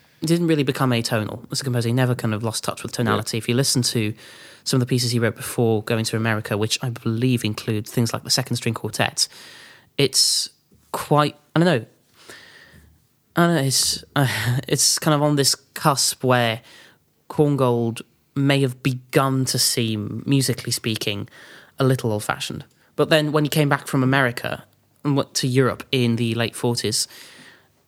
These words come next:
Speaker 1: he was definitely considered passé by that point. And the musical style is quite, is kind of touched by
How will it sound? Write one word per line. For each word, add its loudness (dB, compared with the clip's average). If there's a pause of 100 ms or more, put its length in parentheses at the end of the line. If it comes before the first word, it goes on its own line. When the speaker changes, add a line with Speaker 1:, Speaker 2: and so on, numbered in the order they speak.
Speaker 1:
he 2
was 2 (500)
definitely 0
considered -4
passé -6 (240)
by -8
that -14
point. -8 (160)
And 0 (460)
the 2
musical 2
style 2 (380)
is 2
quite, 0
is 0
kind 2
of 0
touched -2
by 2